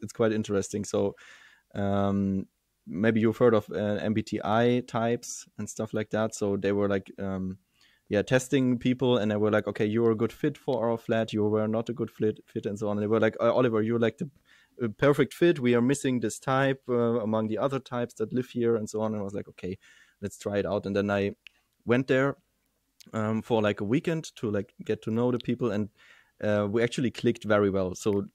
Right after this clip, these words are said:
in this case, uh, this whole psychology, psychometric thing, uh, really worked out,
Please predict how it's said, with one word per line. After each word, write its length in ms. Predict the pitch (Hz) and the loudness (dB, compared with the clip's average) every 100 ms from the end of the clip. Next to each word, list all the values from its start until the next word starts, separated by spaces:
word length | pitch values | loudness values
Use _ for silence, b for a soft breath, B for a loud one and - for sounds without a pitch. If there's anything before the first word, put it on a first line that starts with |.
| _ - | _ -12
in 180 | 87 104 | -6 -2
this 180 | 117 - | -2 0
case, 380 | 113 110 - 110 | 2 2 0 -4
uh, 320 | 104 104 104 | 0 2 0
this 160 | 104 - | -2 0
whole 260 | 110 104 | 0 0
psychology, 1040 | - 104 110 107 104 - - 127 110 107 104 | -2 -4 -2 -2 -4 -10 -14 -6 -4 -2 -4
psychometric 580 | - 104 107 110 120 - | -6 -4 -4 -2 -2 -4
thing, 460 | - 127 123 123 110 | -4 0 0 0 -2
uh, 80 | |
really 400 | 110 117 113 113 | 2 2 4 4
worked 300 | 107 113 113 | 4 2 2
out, 300 | 110 120 139 | 2 0 -2